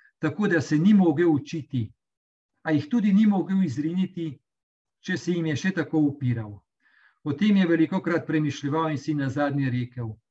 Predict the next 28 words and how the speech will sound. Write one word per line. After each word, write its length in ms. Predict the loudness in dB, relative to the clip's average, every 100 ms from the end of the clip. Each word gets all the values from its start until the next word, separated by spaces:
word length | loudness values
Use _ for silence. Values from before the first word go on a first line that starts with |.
| _ _ _
"Niti 460 | 0 0 0 -2 -4
kadar 320 | -2 -2 -2
se 160 | -2 -2
odpravim 600 | -2 -2 0 2 0 0
molit 520 | 0 2 2 0 -4
ali 220 | -4 -2 -2
če 100 | -4
sem 220 | -4 -6
pri 140 | -2
maši, 480 | 0 0 0 -2 -2
me 140 | -2 -2
ne 100 | -6
obhajajo 560 | -6 -6 -2 0 -2
tako 340 | -4 -6 -4 -4
živa 480 | -2 -4 -4 -6 -6
razsvetljenja." 840 | -8 -6 -6 -2 0 0 0 -4 -10 _ _ _ _ _ _
Tako 280 | -8 -2 0
je 140 | 0
sčasoma 600 | 0 0 0 -2 -6 -6
prišel 340 | -6 -6 -4 -4
do 120 | -6
spoznanja, 680 | -8 -6 -2 -2 0 0 0
da 100 | 0
je 180 | -2
to 160 | 0 -2
skušnjava. 840 | -2 -6 -6 -2 0 2 0 -4 -8 _ _ _ _ _ _ _ _ _ _ _ _ _ _ _ _ _ _ _ _ _ _ _ _ _ _ _ _ _ -6
In 160 | -4 -2
potem 440 | 0 2 2